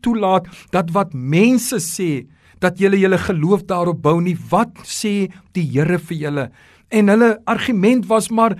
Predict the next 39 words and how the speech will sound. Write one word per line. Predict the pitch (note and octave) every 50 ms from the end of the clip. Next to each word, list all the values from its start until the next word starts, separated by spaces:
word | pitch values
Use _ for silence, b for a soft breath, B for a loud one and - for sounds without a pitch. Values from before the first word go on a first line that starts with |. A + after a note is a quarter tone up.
| B B _
die | - A#3
mense | A3+ A3 B3 C#4+ C#4+ C#4 - - C4
in | B3+
die | B3 B3 B3
kerk | - C4+ C4 B3+ B3 -
sê | - - C#4 A#3
so." | E3+ - - A#3 G#3+
En | G#3 G3+ A3 G3+ G3+
toe | A#3 A3
vra | - - - B3+ B3+ B3+
ek | A#3 E3+
weer, | D#3+ D#3 A3+ B3+ A#3+ G#3+ B B B B B
"Sê | - - C#4+ C#4+ C4 G3+
vir | - -
my, | A#3 A#3 A3 G#3 D#3 C3+ C3
wat | F#3 A3 A#3 -
sê | - - - A#3 A3+
die | G3 A3 G3+ D#3 B2+ B2
Here | C3 F3 G#3 A3 A#3 A#3
vir | - - - G#3+
julle? | F3+ E3 F3 F3 F3 E3 D3 E3 B B B B
Want | B D#3 F#3 F#3+ G3 - - -
julle | D#3 E3+ G#3 A#3 A3 - -
kind | - - C#4+ B3 A#3+
se | - - - G#3+
lewe | F3 B2+ B2 D#3+ G3 A3 G#3 A3+
is | G3 - -
op | A3+ E3+ E3+
die | G3+ E3
spel. | - - - - G3 G3+ F#3 D#3+ D#3 D#3+ B B
Julle | - E3 F#3+ G#3 - - -
kan | - C#4+ C4+
nie | C#4 C#4+
luister | B3 D#3+ D3 F3+ G#3 - - - A3
na | G#3 G3+
wat | F#3 G3 F#3 E3+
mense | C#3+ B2+ C3 D3 D#3 F#3 G#3+ A3 F#3+ - A3+
sê | F3 E3+ - - F3 E3+ E3
nie. | E3 E3 D#3+